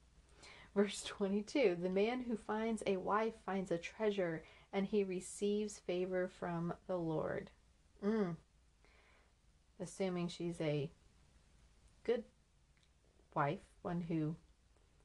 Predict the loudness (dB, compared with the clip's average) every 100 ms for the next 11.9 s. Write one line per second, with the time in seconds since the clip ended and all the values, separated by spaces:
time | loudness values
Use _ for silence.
0 | -8 -6 -4 -2 -2 -2 -6 -4 -2 -2
1 | -2 0 0 -2 -10 -20 -20 -14 -6 -4
2 | -4 -8 -20 -20 -20 -20 -20 -20 -12 -12
3 | -8 -6 -4 -4 -4 -6 -6 -8 -8 -12
4 | -14 -20 -20 -20 -20 -20 -20 -20 -20 -20
5 | -20 -18 -16 -16 -14 -6 -6 -8 -20 -20
6 | -20 -20 -20 -20 0 2 2 -2 0 0
7 | -2 -4 -4 -2 0 -2 -2 -2 0 2
8 | 0 -2 -2 -2 -2 -4 0 0 0 -4
9 | -4 -2 0 -2 2 0 0 -12 -14 -8
10 | 0 0 0 -4 -4 -2 -2 -2 -2 -4
11 | -8 -4 -4 -4 -4 -4 -4 -10 -18